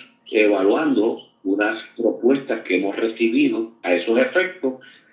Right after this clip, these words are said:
que todavía no, no hemos llegado a ningún acuerdo, y si, y si hasta que no hagamos un contrato para transmitir nuestro juego fuera de Puerto Rico, no seríamos elegibles para esos créditos contributivos. Así que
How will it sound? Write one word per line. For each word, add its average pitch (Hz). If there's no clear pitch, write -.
que 107
todavía 120
no, 98
no 98
hemos 107
llegado 110
a 107
ningún 107
acuerdo, 139
y 104
si, 101
y 104
si 98
hasta -
que 92
no 113
hagamos 143
un 139
contrato 123
para 85
transmitir 90
nuestro 120
juego 104
fuera 104
de 123
Puerto 131
Rico, 165
no 95
seríamos 113
elegibles 117
para -
esos -
créditos 104
contributivos. 82
Así 127
que 117